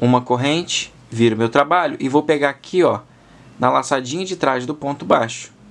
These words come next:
e vou voltar novamente fazendo seis centímetros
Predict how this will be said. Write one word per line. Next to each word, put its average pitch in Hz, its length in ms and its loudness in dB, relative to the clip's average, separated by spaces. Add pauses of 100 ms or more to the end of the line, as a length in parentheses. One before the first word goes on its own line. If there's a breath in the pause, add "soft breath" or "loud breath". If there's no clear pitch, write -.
(140)
e 120 80 2
vou 127 180 4
voltar 139 640 0
novamente 156 720 0
fazendo 127 580 0 (560 loud breath)
seis - 840 0 (160)
centímetros 147 920 0